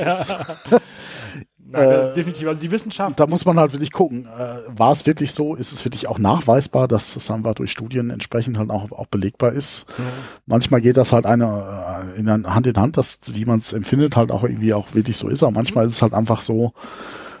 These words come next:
Speaker 2: dass das halt das Gegenteil ist und man das halt nur durch Medienberichterstattung halt, äh, anders wahrgenommen hat. Also,
Speaker 1: Ja. Nee, reichen
Speaker 2: aber
Speaker 1: wir auf jeden Fall nochmal nach. Also da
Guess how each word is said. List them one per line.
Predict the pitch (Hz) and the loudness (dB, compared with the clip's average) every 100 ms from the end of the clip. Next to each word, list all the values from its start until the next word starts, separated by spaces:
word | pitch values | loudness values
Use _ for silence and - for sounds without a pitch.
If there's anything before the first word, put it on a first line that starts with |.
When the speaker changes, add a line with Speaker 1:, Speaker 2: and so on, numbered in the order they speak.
| - | -6
Speaker 2:
dass | - | -4
das | - - | -2 0
halt | 98 | 0
das | 113 - | 0 -2
Gegenteil | 113 113 - 98 | -2 0 2 2
ist | 110 - | 2 -2
und | 107 | 0
man | 98 | 2
das | 101 - | 0 0
halt | 113 | 0
nur | 107 | 2
durch | 104 95 | 0 0
Medienberichterstattung | 107 110 110 - - - - 113 104 | 2 4 2 0 -4 -2 0 0 2
halt, | 98 - - - | 2 0 -6 -6
äh, | |
anders | 104 - 104 92 | -6 -4 -4 -2
wahrgenommen | - 107 87 87 85 | -4 -4 -4 -4 -6
hat. | - | -6
Also, | - 147 | -2 4
Speaker 1:
Ja. | 147 147 131 - _ - - 143 | 4 4 -4 -14 _ -20 -14 2
Nee, | 160 175 | 4 4
reichen | 147 165 190 | 4 4 6
Speaker 2:
aber | |
Speaker 1:
wir | 175 | 6
auf | 143 | 4
jeden | 180 | 4
Fall | 175 156 | 4 0
nochmal | 147 131 | 0 -2
nach. | 110 104 | -4 -6
Also | 131 143 | 0 2
da | 156 | 2